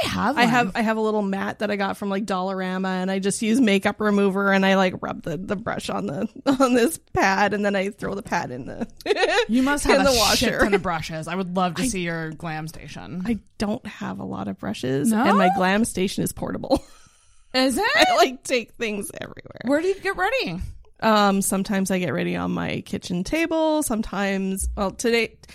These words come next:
Speaker 2: for today's look,
Speaker 1: Which is
Speaker 2: it was in my
Speaker 1: amazing.
Speaker 2: bathroom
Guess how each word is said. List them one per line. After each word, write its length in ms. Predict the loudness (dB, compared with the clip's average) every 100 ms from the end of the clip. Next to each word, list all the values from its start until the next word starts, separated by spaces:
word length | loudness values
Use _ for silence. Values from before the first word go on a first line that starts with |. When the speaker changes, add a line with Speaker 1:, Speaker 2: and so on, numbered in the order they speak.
| -20
Speaker 2:
for 180 | _ -8
today's 500 | -4 -2 0 0 -4
look, 400 | -4 -2 -4 -8 -20 _ _ _
Speaker 1:
Which 140 | -8 -6
is 100 | 0
Speaker 2:
it 160 | 2
was 160 | 4 4
in 120 | 4
my 100 | 4
Speaker 1:
amazing. 60 | 4
Speaker 2:
bathroom 600 | 4 2 -2 -6 -4